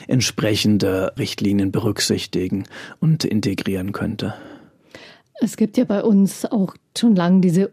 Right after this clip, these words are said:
Speaker 2: Umweltverträglichkeitsprüfungen und Ähnliches. Wir haben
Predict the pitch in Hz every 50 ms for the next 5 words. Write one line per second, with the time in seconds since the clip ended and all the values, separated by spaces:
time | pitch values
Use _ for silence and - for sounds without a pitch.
0 | _ _ 220 202 196 185 196 185 180 175 - 196 190 - 180 180 175 156 185 165
1 | - - 208 - - - _ - - 190 196 202 190 - 226 208 202 202 196 196
2 | 190 175 - - 196 190 190 196 196 190 - 233 240 - - - 190 175 190 196
3 | 190 185 185 175 165